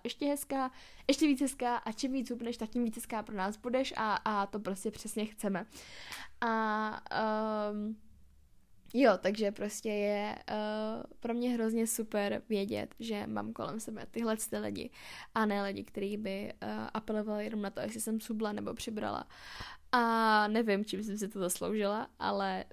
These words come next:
eh, chtěla bych vám to tady dát jako takovej tip, prostě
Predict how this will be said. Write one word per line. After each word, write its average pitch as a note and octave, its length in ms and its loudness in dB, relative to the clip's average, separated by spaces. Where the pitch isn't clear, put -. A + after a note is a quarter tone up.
eh, G3+ 300 -4
chtěla G#3+ 280 -2
bych G#3+ 140 -2
vám G3+ 220 -4
to G3+ 140 -4
tady G3+ 220 -6
dát F#3+ 220 -4
jako G3+ 180 -4
takovej G#3 420 -2
tip, G3 360 -6
prostě F#3+ 680 -6